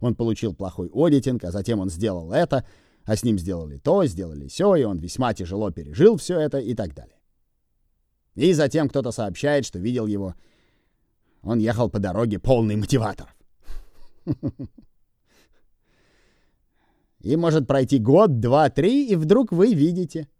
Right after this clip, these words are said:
он здесь, на Конгрессе. И он полон раскаяния, знаете, он говорит: "Я сожалею, Рон.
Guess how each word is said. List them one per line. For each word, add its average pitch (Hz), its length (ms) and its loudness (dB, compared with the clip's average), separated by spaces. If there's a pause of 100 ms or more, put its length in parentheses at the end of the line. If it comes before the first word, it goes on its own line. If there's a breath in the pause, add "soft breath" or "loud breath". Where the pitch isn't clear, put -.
он 175 220 4
здесь, 135 520 0
на 107 120 -6
Конгрессе. - 600 -10 (2500)
И 117 140 -2
он 160 180 4
полон 151 340 4
раскаяния, 117 840 0
знаете, 80 480 -16
он 69 140 -14
говорит: 82 400 -14 (680 soft breath)
"Я 113 160 2
сожалею, 95 540 -4
Рон. 76 300 -12